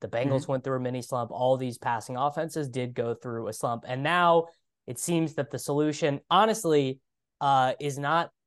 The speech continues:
Speaker 1: it's not that fun as a viewer of football to watch a bunch of short throws. Uh, it's, it's, you know, we, we all prefer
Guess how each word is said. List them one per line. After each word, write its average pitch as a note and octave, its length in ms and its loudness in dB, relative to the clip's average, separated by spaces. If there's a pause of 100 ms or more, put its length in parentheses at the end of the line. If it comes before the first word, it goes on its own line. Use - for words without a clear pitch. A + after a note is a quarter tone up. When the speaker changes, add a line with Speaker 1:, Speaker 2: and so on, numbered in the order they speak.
(420)
Speaker 1:
it's - 120 -14
not G#3+ 200 0
that A#3 220 2
fun C3+ 540 -4
as D3 140 -4
a D3 40 -4
viewer D#3+ 340 2
of D#3 100 -2
football E3 360 2
to E3 100 -10
watch D3+ 280 -2
a D3 40 -10
bunch D3 260 -2
of D3+ 200 -4
short D#3 360 -2
throws. D3+ 560 -2
Uh, A#2+ 280 -2
it's, - 180 -14
it's, B2+ 260 -10
you A#2+ 80 -8
know, A#2 80 -4
we, B2 320 -4
we C3 140 -4
all B2+ 160 2
prefer B2+ 640 0